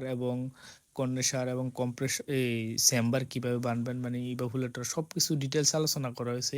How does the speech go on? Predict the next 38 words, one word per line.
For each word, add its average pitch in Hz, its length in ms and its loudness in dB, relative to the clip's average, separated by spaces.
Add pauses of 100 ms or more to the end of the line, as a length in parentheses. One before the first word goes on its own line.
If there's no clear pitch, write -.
(120)
এই 160 120 -2
ভিডিওতে 147 400 0
আমরা 139 160 -2
ডিটেলস 135 340 -2
আলোচনা 143 400 0 (680)
করব 135 280 2
না 143 140 2 (140)
এবং 131 240 -2
দেখাবো 131 380 2
না। 113 140 0
Just 139 400 0
এই 160 140 0
একটা 135 200 -2
সমস্যা, 151 500 0
ক্রিটিক্যাল 139 440 0
সমস্যা, 143 440 -2
এটা 131 240 -4 (200)
শুধু 143 260 -4
আপনাদের 131 300 -2
সাথে 135 200 -6
আলোচনা 135 360 -2
করতেছি। 131 420 0
যারা 131 260 0
এই 143 80 -2
কাজে 135 260 -2
নতুন, 139 380 -4 (520)
তারা 143 180 0
অবশ্যই 151 460 2
এই 165 80 4
জিনিসটাকে 151 440 2
অবহেলা 139 400 4
করবেন 117 340 0
না। 107 180 -2
সোজাসুজি 170 560 2 (600)
কন্ডেন্সার 170 460 4
লিক 180 240 6
হলে 190 160 4
কন্ডেন্সার 156 500 2